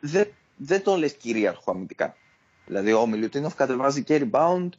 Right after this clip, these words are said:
αλλοιώνει κάθε προσπάθεια. Δηλαδή είναι, ε, αυτό κυρίως είναι ζήτημα του Μπλατ,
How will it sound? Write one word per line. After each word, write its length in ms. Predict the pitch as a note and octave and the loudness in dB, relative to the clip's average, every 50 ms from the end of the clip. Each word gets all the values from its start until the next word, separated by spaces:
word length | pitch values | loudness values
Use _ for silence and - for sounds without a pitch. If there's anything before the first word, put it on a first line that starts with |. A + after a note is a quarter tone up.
| _ _ _ _ _ _ | _ _ _ _ _ _
αλλοιώνει 540 | _ - C3 B2+ B2 C3 C3 D3+ E3 E3+ E3+ | _ 0 0 0 0 -2 -2 -2 -4 -6 -10
κάθε 340 | - - E3+ F#3 G#3 - A3+ | -6 -4 -4 -4 -4 -8 -10
προσπάθεια. 680 | - - - - - G2 F2 - - F#2 F2+ F#2+ G#2 - | -8 -8 -6 -2 -2 -2 -2 -2 -6 -6 -6 -6 -8 -10
Δηλαδή 340 | - A2+ A2 G2 G2+ G#2 A2+ | -6 -2 0 0 2 2 0
είναι, 320 | A#2+ B2+ C3+ C3 C3 B2 B2 _ _ - - _ _ _ _ _ _ _ _ - | -2 0 -2 -2 -4 -4 -8 _ _ -20 -20 _ _ _ _ _ _ _ _ -10
ε, 340 | - - G#2 F#2+ E2 - - - - - - - - - - - - - _ _ _ | -4 -2 0 0 0 -2 -4 -6 -8 -10 -12 -12 -10 -10 -12 -12 -12 -20 _ _ _
αυτό 380 | - G#2+ - - - - F3 | -4 -4 -4 -2 0 0 0
κυρίως 720 | E3+ - - D3 C3 A#2+ A#2+ A#2 G2+ F2+ F2 - - - _ _ _ _ | 0 0 0 2 4 4 6 4 4 2 0 -4 -10 -16 _ _ _ _
είναι 280 | _ - G#2+ G2+ G2 F#2+ | _ 0 0 0 0 -2
ζήτημα 460 | F2+ - G2 F#2 - G2 G2 F#2+ F2 | 0 0 -2 -2 0 0 0 0 0
του 400 | - - F2 D2+ D2+ C#2+ C2 C#2 - | 0 0 0 2 2 0 -2 -4 0
Μπλατ, 360 | - G2+ F#2+ F#2 G#2 - _ | 2 2 2 2 0 -2 _